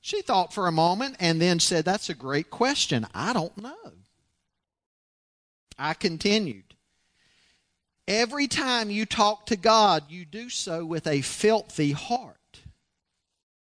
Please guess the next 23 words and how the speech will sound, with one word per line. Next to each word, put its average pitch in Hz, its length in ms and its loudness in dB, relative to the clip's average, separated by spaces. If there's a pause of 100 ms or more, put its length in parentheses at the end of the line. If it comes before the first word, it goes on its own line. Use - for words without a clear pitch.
(300)
It's 190 240 -2
kind 247 280 0
of 208 100 0
like 185 340 0
your 170 260 -2
imam 185 800 0
came 196 440 -8
over 202 320 0
to 175 200 -4
eat 214 140 2
at 175 180 0
your 185 140 0
house. 175 560 2
You 180 160 -2
had 165 160 -2
cleaned 254 400 -2
up 180 200 2
everything 226 420 0
in 202 80 0
the 180 80 -4
house 196 440 0
to 190 200 0
honor 214 480 2